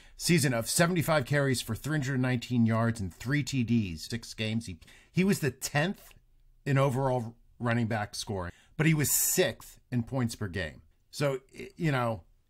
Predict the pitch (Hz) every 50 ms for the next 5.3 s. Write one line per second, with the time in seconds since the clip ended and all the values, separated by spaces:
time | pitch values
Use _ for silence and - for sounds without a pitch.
0 | _ _ _ _ - 135 147 185 240 233 165 156 175 190 202 196 185 180 - -
1 | 131 120 113 - 113 113 113 120 139 170 170 175 - - - _ _ _ _ -
2 | - - - 156 170 180 175 - 123 107 107 - 120 117 101 143 139 131 123 117
3 | - - - 123 131 139 120 82 71 - - _ _ - - - - _ _ _
4 | _ - 120 120 - - 180 220 233 220 143 - - 170 175 180 - - - 170
5 | 170 165 165 165 -